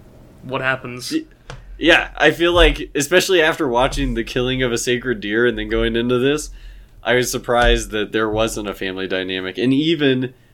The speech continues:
Speaker 2: this is, will be a spoiler too, it's not that big, but, um,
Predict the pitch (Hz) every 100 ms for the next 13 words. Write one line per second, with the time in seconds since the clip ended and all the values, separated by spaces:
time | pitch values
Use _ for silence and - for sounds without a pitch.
0 | _ - _ - - 110 113 107 110 107
1 | 104 107 107 - 110 104 104 95 - 104
2 | 101 98 - - - 113 110 104 98 95
3 | 95 90 95 92 - - - - 101 101
4 | 95 92